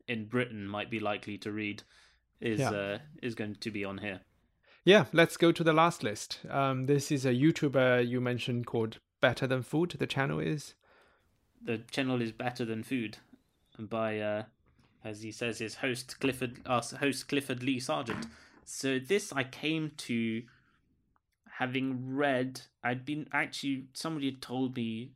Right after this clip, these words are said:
Speaker 1: so a while back to read Georges Bataille's Story of the Eye, which I don't know
Speaker 2: Mm-hmm.
Speaker 1: if you've read.
Speaker 2: No, I have not read any of his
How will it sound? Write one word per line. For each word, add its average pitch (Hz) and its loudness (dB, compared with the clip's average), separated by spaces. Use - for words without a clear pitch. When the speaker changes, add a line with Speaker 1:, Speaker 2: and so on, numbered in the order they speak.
Speaker 1:
so - -8
a 113 -6
while 120 2
back 110 -4
to 120 -6
read 120 -2
Georges 123 0
Bataille's 117 -2
Story 120 -2
of 110 -4
the 113 2
Eye, 104 2
which 113 -8
I 113 -2
don't 110 2
know - 6
Speaker 2:
Mm-hmm. 113 2
Speaker 1:
if - -8
you've 107 -4
read. 110 -2
Speaker 2:
No, 151 6
I 131 6
have 123 2
not 139 0
read 127 4
any 156 6
of 135 2
his 110 -2